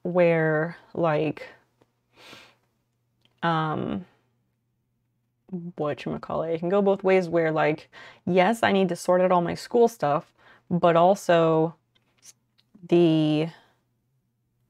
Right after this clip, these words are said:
the first week of school, sometimes I don't stream at all, and then sometimes I can sneak in a stream at some point.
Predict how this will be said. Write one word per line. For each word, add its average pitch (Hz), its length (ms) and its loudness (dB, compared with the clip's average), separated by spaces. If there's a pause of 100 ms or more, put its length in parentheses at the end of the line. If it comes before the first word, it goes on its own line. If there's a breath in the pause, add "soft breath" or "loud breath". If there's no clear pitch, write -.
(200)
the 185 100 4
first 196 280 2
week 185 140 4
of 175 140 -4
school, 180 560 2 (640)
sometimes 196 420 0
I 180 60 6
don't 170 180 2
stream 170 260 -2
at 165 60 -2
all, 202 240 2
and 220 140 2
then 208 80 -2
sometimes 220 400 0
I 185 380 -2
can 180 180 -2
sneak 175 320 -2
in 165 120 0
a 160 100 -4
stream 165 340 -4
at 151 120 -8
some 143 180 -6
point. - 340 -12